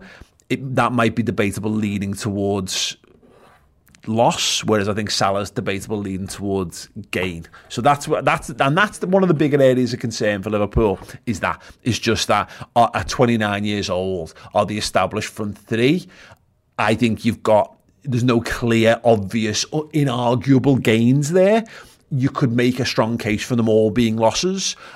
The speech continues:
I think you can make a stronger case for Salah to be a gain, but either way, the net, I think across those three places, you're probably slightly worse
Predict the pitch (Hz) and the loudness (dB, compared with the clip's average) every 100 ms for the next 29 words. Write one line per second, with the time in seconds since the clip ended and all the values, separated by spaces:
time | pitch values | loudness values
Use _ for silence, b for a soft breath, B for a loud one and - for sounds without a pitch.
0 | B 104 120 110 117 113 104 - 110 107 | B -2 -2 -2 -2 -2 -4 -4 -4 -4
1 | - 104 - 101 - 135 123 110 101 101 | -4 -6 -4 -6 2 4 4 2 0 -4
2 | 104 98 110 107 107 110 101 98 98 110 | -4 -2 -2 -2 -2 -2 -4 -4 -6 -4
3 | 110 117 - - B B 107 117 110 101 | -2 -4 -6 -14 B B -4 -2 -4 -6
4 | - 156 - 113 - 104 107 101 92 101 | 0 0 2 -4 -4 -6 -4 -4 -6 -10
5 | - 101 101 104 - 110 98 101 104 110 | -4 -4 -2 -6 -4 -4 -4 -6 -2 -2
6 | 131 - - | -2 -6 -10